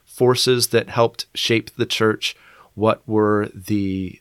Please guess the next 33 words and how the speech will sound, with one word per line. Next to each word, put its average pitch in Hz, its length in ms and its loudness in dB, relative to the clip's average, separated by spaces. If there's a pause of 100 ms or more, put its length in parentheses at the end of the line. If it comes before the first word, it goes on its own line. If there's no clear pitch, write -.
(140)
uh, 98 140 -8
spiritual 120 500 2
distinctives 135 960 0 (300)
that 98 320 -2 (200)
mattered 123 680 0 (120)
to 131 260 -2
the 131 120 -4
first 131 240 -2
century 123 380 -2
audience, 117 500 -4 (540)
and 98 480 -4 (140)
how 117 580 2
quickly 139 460 0
did 117 200 2
it - 140 -4
spread, 139 420 -2
and 104 220 -4
could 156 200 0
it 147 120 -2
have 123 180 -4
possibly 135 540 -4
spread 120 340 -2
as 104 120 -4
quickly 120 380 -4
as 107 160 0
it 107 140 0
is 101 140 -4
said 104 280 -2
to 87 120 -8
have - 120 -10
spread? - 360 -10 (520)
And 82 380 -8 (720)
really, 123 480 0